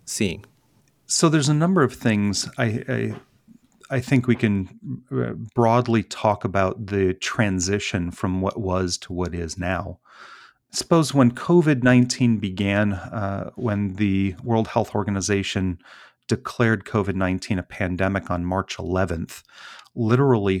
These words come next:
Speaker 2: one week later, our hospital was locked down.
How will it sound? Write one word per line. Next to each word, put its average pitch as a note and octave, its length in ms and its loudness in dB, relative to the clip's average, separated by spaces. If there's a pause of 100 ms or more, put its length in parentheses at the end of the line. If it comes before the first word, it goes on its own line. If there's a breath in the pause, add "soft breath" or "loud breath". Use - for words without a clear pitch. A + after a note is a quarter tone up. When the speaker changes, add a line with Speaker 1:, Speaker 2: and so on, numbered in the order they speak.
(100)
Speaker 2:
one A2+ 380 0
week G#2 260 -2 (100)
later, G#2 540 0
our G#2 100 -2
hospital G2 800 -2 (440 soft breath)
was G2 220 -4
locked G2+ 360 2
down. F2 280 -6